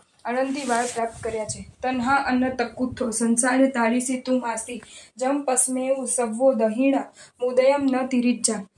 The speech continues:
સંસારમાં અનંત વાર અને તેવી તૃષા થઈ હતી, જેને શમાવવાને સકલ સાગરનું પાણી અસમર્થ થાય.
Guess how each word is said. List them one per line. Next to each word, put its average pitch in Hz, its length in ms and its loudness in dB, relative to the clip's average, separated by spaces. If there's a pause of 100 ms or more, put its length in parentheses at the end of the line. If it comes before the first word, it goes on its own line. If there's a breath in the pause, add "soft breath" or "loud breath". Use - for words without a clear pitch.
(140)
સંસારમાં 294 600 4
અનંત 269 340 4
વાર 254 200 6
અને 247 200 6
તેવી 262 320 2
તૃષા 262 360 -6
થઈ 254 260 -4
હતી, 233 320 -4 (300 soft breath)
જેને 247 280 0
શમાવવાને 262 600 -2
સકલ 262 360 -6
સાગરનું 247 540 0
પાણી 226 300 -2
અસમર્થ 220 500 -4
થાય. 202 260 -16